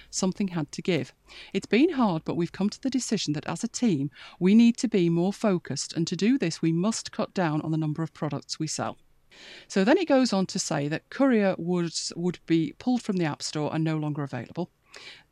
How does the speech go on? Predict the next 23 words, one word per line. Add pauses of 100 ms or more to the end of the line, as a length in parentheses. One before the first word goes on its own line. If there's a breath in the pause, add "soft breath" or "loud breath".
Mm, (220)
slightly
aggrieved,
I
used
that, (480 loud breath)
and
I
was
still
using
it
at
the
time. (580 loud breath)
Uh,
Analog,
which
was
their
photo
app
for